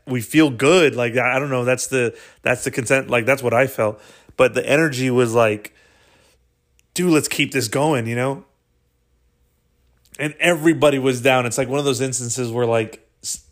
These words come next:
you say, "Let's do something." Everybody's like, "Fuck yeah, let's do that." Where usually now everybody's like, "I don't know. They, what about this? What about, you know, that?" It's just like, "Oh, okay, fuck it. Never mind," you know?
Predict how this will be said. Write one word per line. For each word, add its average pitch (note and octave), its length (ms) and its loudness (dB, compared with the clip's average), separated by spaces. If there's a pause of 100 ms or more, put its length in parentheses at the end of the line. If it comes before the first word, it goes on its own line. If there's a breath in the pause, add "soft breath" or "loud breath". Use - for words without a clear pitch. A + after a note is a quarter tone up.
(440 soft breath)
you B2+ 80 -4
say, D3 220 4
"Let's C#3 240 0
do C#3 160 2
something." D#3 260 0
Everybody's C#3 260 0
like, A#2+ 140 -8
"Fuck F3 440 -2
yeah, E3 160 2
let's C3+ 240 0
do D3+ 180 -4
that." B2 260 2
Where B2+ 140 -4
usually B2 540 -2
now A2+ 240 0
everybody's A2+ 300 -4
like, D#3 100 0
"I D3+ 240 2
don't C#3+ 180 0
know. C3 340 4
They, C3 200 4 (540 loud breath)
what D3+ 400 0
about C#3+ 280 2
this? C#3+ 420 4
What C#3+ 120 -2
about, C3 320 0
you C3+ 120 -6
know, C3 280 4
that?" B2+ 360 0
It's A2 80 -4
just A2 140 -8
like, A2+ 100 -6
"Oh, D#3 280 4
okay, D3 240 -2
fuck D3 240 -2
it. A2 100 0 (180)
Never B2 200 -6
mind," G2 240 -12
you A#2+ 80 -10
know? A#2+ 220 -10